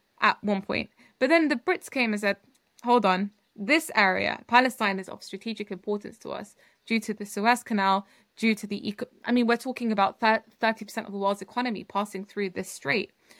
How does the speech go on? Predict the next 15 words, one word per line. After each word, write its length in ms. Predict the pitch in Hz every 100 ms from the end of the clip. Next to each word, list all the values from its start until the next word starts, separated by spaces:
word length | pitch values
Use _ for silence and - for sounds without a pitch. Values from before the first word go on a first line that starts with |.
| - -
uh, 100 | 208
which 140 | 226
is 100 | 220
a 80 | 220
lot 220 | - -
cheaper 340 | - 294 294 220
than, 160 | 202
imagine 400 | 196 220 240 208
having 280 | - 226 226
to 120 | -
go 220 | 202 220
from 180 | 220 185 -
Asia 480 | 226 233 226 202 185
through 240 | - 202
Africa 520 | - 214 _ 196 202